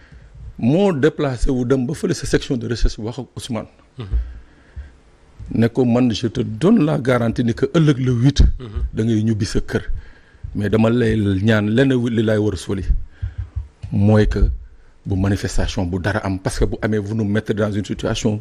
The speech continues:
Speaker 1: extrêmement difficile. Ousmane jël ne ko nañ ko indil téléphone, ñu indi ko téléphone mu wax passer quelques coups de fil. Ne ko nag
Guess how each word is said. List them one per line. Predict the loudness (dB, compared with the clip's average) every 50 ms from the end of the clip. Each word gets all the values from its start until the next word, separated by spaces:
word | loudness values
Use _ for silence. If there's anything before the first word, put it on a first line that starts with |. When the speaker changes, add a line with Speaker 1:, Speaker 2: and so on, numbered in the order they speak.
| -8 -2 -2
Speaker 1:
extrêmement | -2 0 2 0 0 0 -2 -6
difficile. | -10 -12 -14 -14 -12 -12 -12 -12 -14 -18 -18 -18 -18 -16 -14 -14 -16 -16 -20 -20 _ _ _ _ _ _ _ _ _ _ _ _ _ -20 -20 -20 -20 -20 -20 -20 -20 -20 -20 -20 -20 -20 -20 -18 _ -6
Ousmane | -4 -2 0 0 2 2 2 2
jël | 0 0 0 -4 -8 -12 -16 -14 -12 -6
ne | -6 -6
ko | -2 0 0
nañ | 0 0 0
ko | 0 0
indil | 0 0 0
téléphone, | 0 0 -2 0 -2 -2 -2 -2
ñu | -2 -2
indi | -4 -6 -4
ko | -6 -8
téléphone | -6 -2 -2 -2 -2 -2 -2 -4 -4
mu | -4 -4 -6 -2 -4
wax | -4 -4 -4 -10 -6
passer | -4 -4 -4 -2 -2 -4 -4 -2
quelques | -4 -6 -6 -6 -8
coups | -8 -6 -6 -6
de | -6
fil. | -6 -4 -6 -6 -6 -8 -12 -12 -14 -16 -18 -20 -20 -20 -20 -20 -20 -20 -20 -20 -20 -20 -20 -20 -20 -20 -20 -20 -20 -10 -2
Ne | -2 0
ko | 2 2 2
nag | 0 0 -2